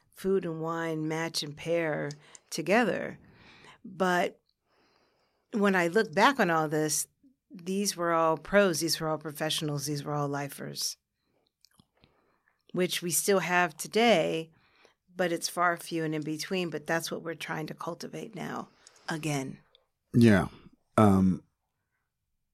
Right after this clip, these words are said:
Speaker 2: yeah, that's a, it's, it's always interesting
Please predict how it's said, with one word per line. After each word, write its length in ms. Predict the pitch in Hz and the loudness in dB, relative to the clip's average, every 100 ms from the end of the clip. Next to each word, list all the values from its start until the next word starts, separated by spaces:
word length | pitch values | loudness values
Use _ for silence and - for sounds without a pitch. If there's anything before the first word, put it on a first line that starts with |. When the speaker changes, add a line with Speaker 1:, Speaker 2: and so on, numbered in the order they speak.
| _ _ _ - | _ _ _ 6
Speaker 2:
yeah, 180 | 123 | 8
that's 260 | 120 123 - | 8 6 6
a, 120 | 117 | 6
it's, 280 | 110 - - - | 6 2 -4 2
it's 420 | 107 - - - _ _ _ _ _ _ _ _ _ _ | 4 2 -4 -8 _ _ _ _ _ _ _ _ _ _
always 260 | 117 120 104 | 6 8 10
interesting 680 | 110 - 104 - 98 90 | 6 4 0 4 4 4